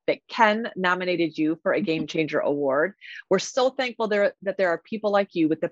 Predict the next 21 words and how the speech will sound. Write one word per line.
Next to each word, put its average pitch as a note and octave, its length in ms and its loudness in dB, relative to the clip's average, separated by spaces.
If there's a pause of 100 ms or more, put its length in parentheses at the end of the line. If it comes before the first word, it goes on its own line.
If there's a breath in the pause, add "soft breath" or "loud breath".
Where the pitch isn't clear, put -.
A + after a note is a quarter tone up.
passion G3+ 460 -2
in G3+ 100 2
your G#3 140 0
heart D3 300 -2
to F3+ 120 -10
be E3+ 160 0
able D#3+ 200 0
to - 160 -8
care F3 420 -2 (400 loud breath)
for E3+ 400 0 (300)
a D#3 40 -2
group G#3+ 420 -4
of B3 140 -2
dogs F3+ 560 0
that F#3 160 -2
otherwise F3+ 480 0
would F3+ 100 -2
not E3 200 0
be F#3 80 -4
getting F3 260 -2
this D#3+ 160 0